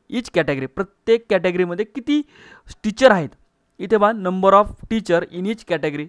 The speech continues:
academic year अठरा एकोणीस, अठरा एकोणीस या वर्षामध्ये तुम्हाला तुमच्या शाळेमध्ये किती शिक्षक कार्यरत आहेत. त्यामध्ये मेल जर पाहिले, ट्रेन पाच आहेत, अनट्रेन एकही नाही, फिमेल दोन आहेत,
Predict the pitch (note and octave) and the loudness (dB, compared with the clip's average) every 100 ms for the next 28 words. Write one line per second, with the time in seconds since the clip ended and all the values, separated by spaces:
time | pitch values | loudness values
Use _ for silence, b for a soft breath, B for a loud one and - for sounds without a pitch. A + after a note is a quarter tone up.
0 | - D#3+ F3+ F#3+ F#3 G3+ - - D#3+ E3+ | -12 -8 -6 -6 -8 -12 -14 -12 -6 -4
1 | D#3+ C#3+ C#3 - b b - D3+ G#3 A#3 | -4 -6 -12 -14 b b -4 0 4 4
2 | F#3+ F#3+ G#3+ - F#3 F3 E3+ E3 D#3+ F3 | 2 -2 -6 -2 0 0 -2 -6 -8 -8
3 | F3+ E3 G#3+ b b b b - F3 F3 | -8 -6 -6 b b b b -14 -10 -4
4 | G#3+ F3+ E3+ F3+ G#3+ C4+ C#4+ C#4+ - _ | -2 0 0 -2 -8 -6 -6 -6 -8 _
5 | _ _ - F#3 - B3+ G3+ F3+ F3 C3+ | _ _ -20 -14 -8 2 4 4 2 0
6 | G#2+ _ _ _ _ G3 G#3 G3+ G3 A#3 | -4 _ _ _ _ -4 -2 0 4 4
7 | A#3 B3 A#3+ G3+ D#3+ - _ - G3+ G#3+ | 6 4 6 4 0 -6 _ 2 2 2
8 | - G#3+ A3 A3+ A#3 E3 F3 F#3 G3 - | 6 6 6 2 0 -6 -2 0 -2 -2
9 | F#3+ G3 D#3+ D3 b b b b - F#3+ | -2 -2 -2 -8 b b b b -6 -4
10 | G#3+ A3 G3+ A3 G#3+ | -4 -2 -2 0 -2